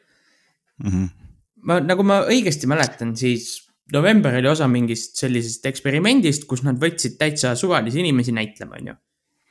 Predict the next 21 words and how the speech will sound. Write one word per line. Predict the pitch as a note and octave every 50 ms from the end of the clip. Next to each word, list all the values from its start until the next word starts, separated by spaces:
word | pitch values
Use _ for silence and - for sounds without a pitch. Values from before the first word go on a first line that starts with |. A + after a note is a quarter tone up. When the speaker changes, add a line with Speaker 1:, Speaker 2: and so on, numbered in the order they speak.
| _ _ -
Speaker 1:
Mhm. | A2 G2+ F#2 F2+ F2 - - _ _ _ _ _ _ _ _ _ -
Speaker 2:
Ja | C3+ C3+ C3 C3 B2+ B2
kokkuvõttes | B2 - - - - D#3 E3 F#3 - - B2+ A#2 -
see | C3 B2+
muudab | C3+ D3+ D3+ B2+ B2
selle | - - A#2+ A#2+
filmi | A#2+ D#3+ E3 D#3+ C#3+ B2+
näitlemise | C3 C#3+ D3+ D3 D3+ - G#2 G#2 G#2+ A2+ A2 A2+ - A#2 A#2 A2+ A#2 A2+ A#2 B2 B2 - _ _ _ _ _ _ _ _ _ _ _ _ _ -
ikka | C3 B2+ - _ - C3 A#2+ B2 B2 B2 B2 - - - _ _ _ _ _ -
meeletult | - F3+ G3+ G3+ F3+ D3 D3+ C3+ B2 - _ _ _ _ _ _ _ _ _ _ _ C#3+
veidraks. | - D3 C#3 A#2+ A2+ A2 G#2+ - - - _ _ _ _ _ _ _ _ _ _ _ _ _ _ _ _ _ - -
Sest | - F#2+ F#2
Speaker 1:
Mhm. | F2+
Speaker 2:
kohati | - G3+ G#3 G#3+ D#3+ D3 - B2+
need | B2 A#2+ A2+
inimesed, | B2+ B2+ B2 A2+ A2 A2 G2+ A2 G#2 G#2 - - _ _ -
nagu | C3 A#2+ A#2 A#2
sa | A#2+ C3 A#2
eelnevalt | A#2 A#2+ A#2 A#2 A2+ A2 A2+
mainisid, | A#2 A#2 A2+ G#2 G#2+ A2 A2 - - - _ _ _ _ _ _ _ _ _ - - -
Speaker 1:
Mhm. | - F#2+ F#2+ F#2+